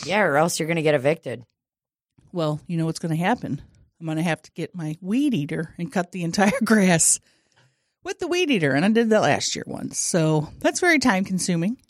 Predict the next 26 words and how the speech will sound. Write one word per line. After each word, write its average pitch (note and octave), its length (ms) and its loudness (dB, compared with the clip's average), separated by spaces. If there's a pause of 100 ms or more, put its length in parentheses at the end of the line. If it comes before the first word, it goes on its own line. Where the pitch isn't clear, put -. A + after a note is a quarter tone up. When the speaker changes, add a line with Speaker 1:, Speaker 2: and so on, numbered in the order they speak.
(380)
Speaker 1:
Uh, G3 220 -2
yeah, B3 240 4
probably A#3+ 300 0
a - 20 0
few A3+ 260 2
hours. G#3+ 480 4 (440)
<laughs> - 400 -4
A E3+ 60 -4
lot F3 240 6
of A#3 60 0
sunburn. E3+ 580 2
<clears throat> E4 460 0 (360)
Speaker 2:
And A#3+ 120 -2
it's D4+ 140 -2
hot, G#3 280 4 (320)
you G#3+ 100 -14
know. G#3 300 -4
And F#3+ 180 -2
Speaker 1:
Your G#3+ 140 6
neighbor, F#3 540 4
neighbors F3 560 4
will E3 140 6
be D#3+ 140 4
outside E3 600 6
like, D3 400 4
"Uh-huh. A3 1040 6